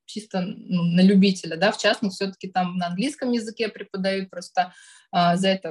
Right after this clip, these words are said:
естественно, ты платишь дополнительно деньги, там и сервис лучше, но там учебники, например, тоже дороже будут стоить. Опять же, это зависит от вашего бюджета, то есть, а, если вы хотите выучить ребенка в Турции, это будет стоить, ну, дорого, условно.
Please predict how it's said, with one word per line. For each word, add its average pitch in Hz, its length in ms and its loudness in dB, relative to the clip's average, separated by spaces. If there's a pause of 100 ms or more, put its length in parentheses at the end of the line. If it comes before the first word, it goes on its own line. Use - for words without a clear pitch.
естественно, 170 380 -10
ты 175 80 -4
платишь 160 320 0
дополнительно 170 680 0
деньги, 254 340 0
там 165 220 -4
и 170 40 -8
сервис 269 480 -2
лучше, 233 400 -8
но 208 100 -6
там 202 220 -4
учебники, 220 500 -6
например, 190 520 -10
тоже 180 240 -12
дороже 175 400 -4
будут 170 240 -16
стоить. 175 360 -6 (380)
Опять 233 260 2
же, 202 80 4
это 185 160 -2
зависит 196 540 0
от 185 120 -8
вашего 196 360 0
бюджета, 175 640 -6 (140)
то 170 100 -10
есть, 165 300 -10
а, 170 220 0
если 202 220 0
вы 208 80 0
хотите 240 440 0
выучить 208 380 -2
ребенка 190 400 -4
в - 60 -20
Турции, 240 360 -6
это 190 120 -8
будет 202 200 -2
стоить, 190 400 -4
ну, 175 240 -8
дорого, 170 640 -2
условно. 175 500 -12